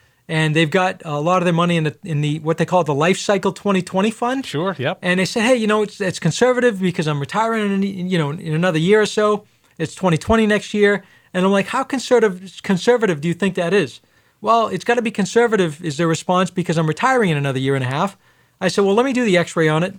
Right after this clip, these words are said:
Speaker 1: And I, and I knew what I was gonna find because I do these x-rays on these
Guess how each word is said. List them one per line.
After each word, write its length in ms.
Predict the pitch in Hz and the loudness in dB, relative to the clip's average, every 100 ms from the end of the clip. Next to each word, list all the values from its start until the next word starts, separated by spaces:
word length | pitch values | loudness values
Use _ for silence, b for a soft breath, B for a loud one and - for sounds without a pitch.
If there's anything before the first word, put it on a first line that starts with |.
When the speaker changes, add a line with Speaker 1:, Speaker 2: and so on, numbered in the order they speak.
| - | -6
Speaker 1:
And 140 | 160 | -2
I, 80 | 160 | -2
and 260 | 160 160 156 | -4 -2 0
I 60 | 165 | 4
knew 160 | 220 | 4
what 100 | 269 | 2
I 60 | 170 | 0
was 100 | 147 | -2
gonna 140 | 151 135 | -4 -4
find 300 | 185 165 151 | -2 0 -2
because 180 | 135 | -2
I 80 | 143 | -2
do 160 | 143 190 | 0 0
these 160 | 151 | 2
x-rays 320 | 165 - 160 135 | 0 0 -2 -2
on 100 | 139 | -4
these 160 | 127 | -6